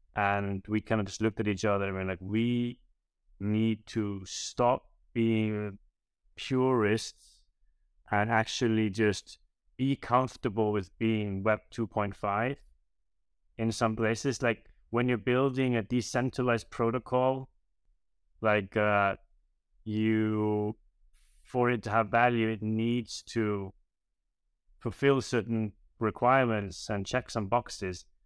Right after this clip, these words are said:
But then to onboard users, it's different. Like, some of them will care about that, others won't. And so it's that balancing act I was talking about earlier, is that we need to be kind of, we have this thing,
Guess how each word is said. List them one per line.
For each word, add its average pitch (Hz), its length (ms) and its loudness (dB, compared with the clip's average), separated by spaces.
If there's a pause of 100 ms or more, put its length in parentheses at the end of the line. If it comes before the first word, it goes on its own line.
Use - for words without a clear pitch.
(400)
But 98 180 -4
then 147 520 0 (180)
to 123 100 -2
onboard 113 340 0
users, 107 920 -2
it's 107 220 -12
different. 107 500 -2
Like, 104 240 -2
some 147 320 -2
of 143 140 -2
them 127 140 0
will 117 120 0
care 143 260 0
about 113 280 0
that, 101 200 -2
others 117 380 0
won't. 113 540 0 (500)
And 107 100 -8
so 113 200 2
it's 107 120 0
that 113 220 2
balancing 120 460 2
act 113 180 0
I 113 60 2
was 107 160 0
talking 110 200 -4
about 98 180 -2
earlier, 107 420 2
is 98 180 -8
that 101 240 -2 (420)
we 120 240 -2
need 127 260 0
to 113 100 -2
be 117 180 -2
kind 117 260 0
of, 104 160 -4 (280)
we 113 140 0
have 107 200 0
this 107 220 -4
thing, 117 460 0